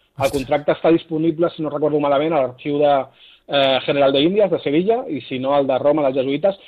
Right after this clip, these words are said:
Speaker 1: i encara el contracte de cessió els hi va cedir, i llavors ells allà eren un, un senyor, controlaven el port,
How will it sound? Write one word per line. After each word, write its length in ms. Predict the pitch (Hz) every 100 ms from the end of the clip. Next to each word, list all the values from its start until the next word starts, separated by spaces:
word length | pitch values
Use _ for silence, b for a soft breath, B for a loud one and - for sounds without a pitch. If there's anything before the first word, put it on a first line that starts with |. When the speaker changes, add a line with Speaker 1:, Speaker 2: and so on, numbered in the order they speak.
| B
Speaker 1:
i 80 | 151
encara 360 | 147 147 151 170
el 100 | 165
contracte 640 | 147 135 143 170 - 160
de 120 | 190 160
cessió 560 | 143 - 156 151 254 - _ _ -
els 180 | 131
hi 80 | 139
va 160 | 135 151
cedir, 340 | 180 160 208 180
i 40 |
llavors 260 | 143 131 139
ells 160 | 160
allà 220 | 170 156 170
eren 180 | 185 185
un, 320 | 156 139 135 160
un 140 | 147
senyor, 400 | - 131 190 135
controlaven 460 | 135 127 127 131 165
el 120 | 170
port, 300 | - 180 175